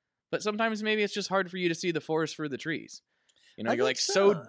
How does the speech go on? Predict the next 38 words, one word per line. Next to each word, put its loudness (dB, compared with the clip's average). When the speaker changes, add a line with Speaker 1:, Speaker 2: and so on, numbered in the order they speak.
Speaker 1:
you're 4
Speaker 2:
yeah. 0
Speaker 1:
so 6
deep -2
into -2
it, -2
so -2
much -2
deeper -2
than -4
most -4
people. -2
You 0
get, -6
you 0
gotta -4
pop -4
your -6
head -2
out 0
once -10
in -12
a -12
while -6
and -10
go, -4
"This -4
stuff -6
is -6
actually -8
really -8
cool." -8
Speaker 2:
You -4
know -2
what's -2
weird? -2
I, -2
I've, -4